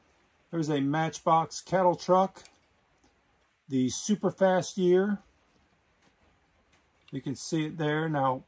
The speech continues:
this would go in my nineteen seventy-eight store display, which I have one, but I think this one is mintier. This is an upgrade.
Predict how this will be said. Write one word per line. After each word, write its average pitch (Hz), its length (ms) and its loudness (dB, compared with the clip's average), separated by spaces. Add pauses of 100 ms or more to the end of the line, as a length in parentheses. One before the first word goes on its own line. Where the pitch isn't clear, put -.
this 147 320 -6
would 131 240 -4
go 151 280 0
in 147 100 0
my 139 340 0
nineteen 147 680 -4 (400)
seventy-eight 156 1200 -2 (920)
store 165 400 0
display, 160 760 -4
which 147 280 -6
I 123 120 -4
have 175 360 -2
one, 117 320 -8 (760)
but 135 100 -4
I 202 120 0
think 185 320 -4
this 180 240 -2
one 131 320 -4 (1500)
is 120 200 -4
mintier. 131 680 -2
This 151 220 -6
is 160 200 -8
an 127 280 -4
upgrade. 107 560 -6